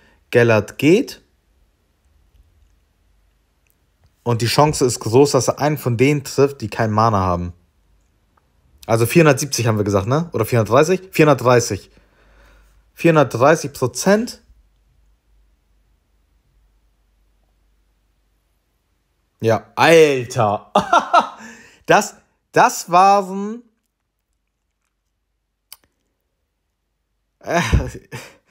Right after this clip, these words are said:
ich glaub es nicht. Das waren fünfhundertsiebzig Prozent.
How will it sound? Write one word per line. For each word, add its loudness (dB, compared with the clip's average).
ich -4
glaub 4
es -10
nicht. -10
Das 0
waren 2
fünfhundertsiebzig -4
Prozent. -8